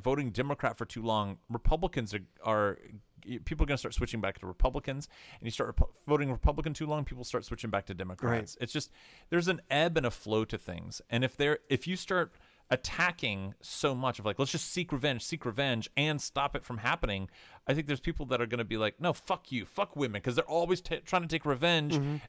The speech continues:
Speaker 1: And now it perpetuates this kind of, like, "Get 'em, sick 'em" kind of thing.
Speaker 2: Mm-hmm, mm-hmm.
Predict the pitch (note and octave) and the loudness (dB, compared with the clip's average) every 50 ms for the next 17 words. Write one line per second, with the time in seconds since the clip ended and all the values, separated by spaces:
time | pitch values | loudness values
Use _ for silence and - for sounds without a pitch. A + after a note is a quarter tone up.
0 | _ - C#3+ D3 C#3+ C#3 C#3 C#3 D3+ E3+ E3 D#3 D3 C#3 - _ - C#3 - - | _ 0 0 0 0 -2 -2 0 0 2 2 2 0 0 -2 _ -2 -2 -2 -2
1 | _ - - D3+ D3 - - C#3 - - - B2+ A#2+ A#2 - - - - B2+ A#2+ | _ 2 4 4 6 6 6 6 4 0 0 0 0 0 -2 -6 -8 -6 -6 -6
2 | - - - A#2+ A#2+ A2+ G#2 A2 G#2+ G#2 G2+ - - G#2+ G2 - - B2+ A#2 A#2 | -4 -2 -2 -2 -2 -2 -2 0 0 0 0 -2 -6 -16 -18 -4 0 2 2 2
3 | A2+ G2 E2+ E2 E2 - - - - D3 - G#2 E2+ D#2 - _ _ _ _ _ | 2 0 -4 -8 -12 -12 -6 -2 -2 -2 -2 -4 -10 -10 -14 _ _ _ _ _
4 | _ _ _ _ _ - A2 G2 F2 - - - E2+ - - - - B2 A#2 C#3 | _ _ _ _ _ -6 -6 -6 -6 -8 -10 -12 -10 -10 -6 -2 -2 -2 0 -2
5 | C3 C3+ - _ - A2+ G#2+ A2 B2 | -4 -6 -8 _ -6 -4 -4 -2 -2